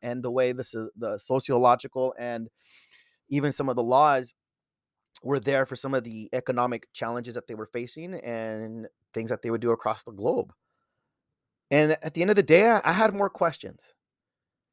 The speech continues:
And I say all of that because when you can ask more questions and you have more questions and answers, that allows you to think. That gives you the opportunity to think a lot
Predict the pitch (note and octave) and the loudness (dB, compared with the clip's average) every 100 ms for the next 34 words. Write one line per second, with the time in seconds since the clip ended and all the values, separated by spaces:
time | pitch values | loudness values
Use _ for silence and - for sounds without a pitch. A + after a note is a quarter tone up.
0 | _ D#3+ F#3 - A#3 B3+ C4+ C#4 - F3+ | _ 2 4 4 12 12 12 2 2 2
1 | F#3 F3 A2+ C#3+ D3 - B2 B2+ - B2 | 2 0 0 0 0 -4 -12 -14 -12 -10
2 | A2 G2 - _ _ _ _ _ _ _ | -10 -12 -18 _ _ _ _ _ _ _
3 | _ _ _ _ _ _ _ _ _ _ | _ _ _ _ _ _ _ _ _ _
4 | _ _ _ A2 A2+ E3 A#3+ C4 D#3 E3+ | _ _ _ -14 -10 -8 -8 -8 -2 -2
5 | E3 E3 - _ _ _ A#2 C#3 E3+ - | -2 -4 -14 _ _ _ -8 0 0 0
6 | D3+ C3 - G#2+ G2+ A#2 C#3 F#3 D#3 C#3+ | -4 -4 -8 -14 -14 -8 -2 0 0 2
7 | F3 F#3 D#3 C#3+ C3+ A2 G#2+ B2 C#3 F#2+ | 2 2 0 0 -8 -6 -4 -4 -6 -10
8 | E2 F#2 - _ _ _ _ _ _ _ | -12 -14 -20 _ _ _ _ _ _ _
9 | _ _ _ C3+ F#3+ A#3 G3 E3+ D#3 D3 | _ _ _ 4 6 6 8 6 4 -2
10 | A#2+ - C#3 - - _ _ _ _ _ | -6 -6 -8 -8 -20 _ _ _ _ _
11 | _ _ _ _ _ _ B2 D#3+ A3 E3 | _ _ _ _ _ _ -2 0 0 -2
12 | E3+ D#3 D#3 C#3 C#3 C#3 C3 C#3 B2+ B2 | -4 -2 -4 -2 -2 -2 -6 -6 -6 -6
13 | - - - B2+ - _ _ A#2 A#2 | -10 -18 -10 -10 -10 _ _ -4 -4